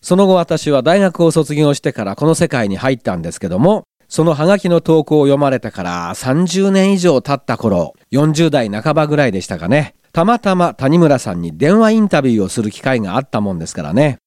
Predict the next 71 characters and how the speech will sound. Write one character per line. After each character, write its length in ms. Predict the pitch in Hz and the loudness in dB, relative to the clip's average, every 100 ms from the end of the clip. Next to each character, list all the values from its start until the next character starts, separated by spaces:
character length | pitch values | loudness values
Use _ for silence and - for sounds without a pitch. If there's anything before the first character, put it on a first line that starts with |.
| _ - | _ -6
「私、 520 | 127 156 147 139 - - | -2 -2 -2 -2 -4 -2
天 180 | 160 | -2
才 200 | 208 190 | 0 0
秀 220 | 180 - 170 | 0 0 0
才 240 | - 147 | 0 0
バ 140 | 123 | 0
カ 100 | 135 | -2
シ 140 | 139 156 | -2 0
リ 100 | 139 | 0
ー 40 | |
ズ 100 | 107 | -2
で 180 | 85 80 | -6 -10
採 280 | - 143 202 | -4 0 2
用 180 | 196 185 | 4 4
さ 120 | 180 | 2
れ 60 | |
た 140 | 165 160 | 2 0
こ 100 | 151 | 0
と 100 | 147 | 0
が 160 | 113 | 0
あ 40 | 147 | 2
る 120 | 175 | 2
ん 80 | 160 | 2
で 100 | 143 | 0
す 120 | - | 2
よ」 120 | 151 170 | 2 2
っ 20 | |
て 160 | - | 0
話 280 | 117 120 147 | -4 0 0
し 40 | - | -2
た 120 | 101 | -8
ら、 200 | 143 - _ _ | -8 -14 _ _
谷 180 | 143 160 | 0 4
村 220 | 165 139 | 4 2
さ 140 | 127 | 0
ん 100 | 104 | -2
は、 240 | 87 82 - _ - | -2 -6 -10 _ -4
「い 80 | |
や、 140 | 131 127 - - | -2 -2 -6 -4
あ 100 | 135 | 0
の 140 | 190 | 0
コ 220 | 180 202 | 2 0
ー 20 | |
ナ 180 | 175 135 | 2 0
ー 20 | |
に 120 | 104 101 | -2 -4
参 240 | - 175 | -2 0
加 140 | 170 | 0
し 80 | 156 | -2
た 100 | 165 | 0
の 120 | 139 | 0
を 60 | 92 | -2
き 120 | - | -8
っ 40 | - | -4
か 160 | 143 | -2
け 120 | 135 | 0
に、 240 | 117 113 - _ | 2 2 0 _
放 220 | - 156 | 0 2
送 220 | 151 160 | 2 0
局 260 | 139 113 95 | 0 -4 -4
で 100 | 98 | -4
デ 140 | 80 | 0
ィ 20 | |
レ 80 | 135 | 0
ク 140 | 165 - | 0 0
タ 160 | 151 | 0
ー 60 | 139 | 2
や 100 | 123 | 0
っ 100 | - | -2
た 140 | 135 | -4
り、 220 | 87 143 | -4 -8